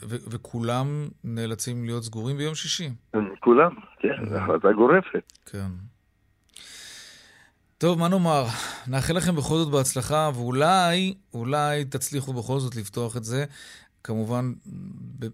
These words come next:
Speaker 1: בבטיחות,
Speaker 2: תראה,
Speaker 1: כן? לא
Speaker 2: בסך הכל
Speaker 1: לסכן
Speaker 2: זה
Speaker 1: אף אחד.
Speaker 2: מטרה טובה מצידו של ראש העיר, אבל צריך לחשוב גם עלינו.
Speaker 1: כן.
Speaker 2: כאילו, על האזרח הפשוט הקטן.
Speaker 1: ברור.
Speaker 2: מה לעשות?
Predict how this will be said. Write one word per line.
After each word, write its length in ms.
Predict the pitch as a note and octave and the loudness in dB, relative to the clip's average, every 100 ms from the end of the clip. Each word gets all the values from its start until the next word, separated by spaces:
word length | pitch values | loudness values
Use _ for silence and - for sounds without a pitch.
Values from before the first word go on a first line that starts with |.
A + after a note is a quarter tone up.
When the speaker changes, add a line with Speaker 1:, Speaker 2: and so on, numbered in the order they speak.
| B2 A#2+ | -8 -6
Speaker 1:
בבטיחות, 380 | A2+ A2+ G#2+ A#2 | -6 -6 2 6
Speaker 2:
תראה, 180 | A2+ G#2 F#2 | 8 8 4
Speaker 1:
כן? 80 | A2+ | 4
לא 100 | A#2+ | 4
Speaker 2:
בסך 220 | A#2 - | 6 6
הכל 40 | - | 6
Speaker 1:
לסכן 140 | G2+ G2+ | 8 6
Speaker 2:
זה 40 | |
Speaker 1:
אף 160 | F#2+ G2 | 6 4
אחד. 80 | G2 | 4
Speaker 2:
מטרה 240 | G2+ G#2+ | 6 6
טובה 340 | - G#2 A2 | 6 6 6
מצידו 460 | G2+ F#2+ - F#2+ F#2+ | 4 0 0 6 6
של 120 | - | 8
ראש 280 | E2+ F2 - | 6 6 4
העיר, 240 | D2+ D2+ - - - - _ | 4 4 2 -6 -20 -20 _
אבל 140 | D#2+ E2 - | 2 4 4
צריך 140 | G2+ | 4
לחשוב 360 | F#2+ - F#2+ F2+ | 2 4 4 6
גם 160 | E2+ | 4
עלינו. 400 | D#2+ F2 F2+ E2+ - _ _ _ _ _ _ _ | 4 4 4 0 -6 _ _ _ _ _ _ _
Speaker 1:
כן. 100 | A2 | 0
Speaker 2:
כאילו, 220 | G2+ F2 | 4 6
על 120 | D#2+ D#2+ | 6 6
האזרח 500 | D2+ D#2+ F2 G#2 F#2+ | 4 2 6 6 4
הפשוט 460 | - F2 - F#2 | -2 0 2 2
הקטן. 380 | - - - E2 - - _ _ _ _ _ _ _ _ _ _ _ _ | 0 -2 -2 -2 -2 -14 _ _ _ _ _ _ _ _ _ _ _ _
Speaker 1:
ברור. 280 | G#2+ F#2 F#2 | -12 -8 0
Speaker 2:
מה 80 | F#2+ | 0
לעשות? 360 | D#2 - - | 0 -4 -14